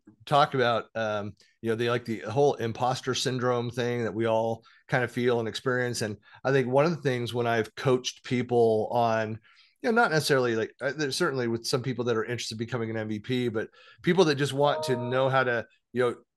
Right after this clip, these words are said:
create more content and do more, that, that kind of stuff is, I, I, I think a lot of people get, um, it's like writing in general,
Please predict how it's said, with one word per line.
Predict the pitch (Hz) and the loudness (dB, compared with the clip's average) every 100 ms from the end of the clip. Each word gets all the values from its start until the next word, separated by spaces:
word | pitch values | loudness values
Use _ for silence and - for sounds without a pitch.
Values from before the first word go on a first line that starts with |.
| _ | _
create | - 151 139 139 | -8 -2 0 0
more | 123 131 | 0 -2
content | 123 135 127 127 127 110 | -2 0 0 0 -2 -4
and | 113 | -4
do | 123 131 | -2 0
more, | 123 123 117 | 0 0 2
that, | 117 123 | 0 -2
that | 113 | -4
kind | 131 | -4
of | 117 | -2
stuff | 156 160 131 | 2 2 2
is, | 113 - - - - _ _ | -4 -4 -20 -20 -20 _ _
I, | 120 | -2
I, | 131 135 - 123 | 0 0 -2 -2
I | |
think | 165 165 | 0 2
a | |
lot | 135 131 | 4 4
of | 151 | 4
people | 143 117 120 113 | 0 -2 0 -2
get, | 107 123 120 - - - | 0 0 0 -2 -12 -8
um, | 117 113 107 104 101 - | 0 2 2 -2 -10 -16
it's | - 160 | -2 0
like | 135 | 2
writing | 120 131 151 147 131 | 2 4 4 2 -2
in | 117 | -4
general, | 107 123 127 110 92 | -2 -2 -2 -2 -6